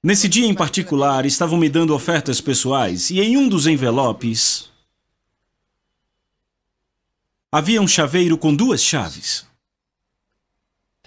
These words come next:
E ali, eu olhei para as chaves e havia uma carta,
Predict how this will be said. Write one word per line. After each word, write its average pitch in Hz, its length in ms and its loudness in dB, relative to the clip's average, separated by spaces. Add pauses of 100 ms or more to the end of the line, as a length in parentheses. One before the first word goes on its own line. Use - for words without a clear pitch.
(100)
E 196 120 4
ali, 226 680 0 (1500)
eu 208 120 4
olhei 302 240 4
para 233 200 0
as 151 80 2
chaves 185 520 0
e 202 60 2
havia 220 240 0
uma 147 180 0
carta, 165 640 -4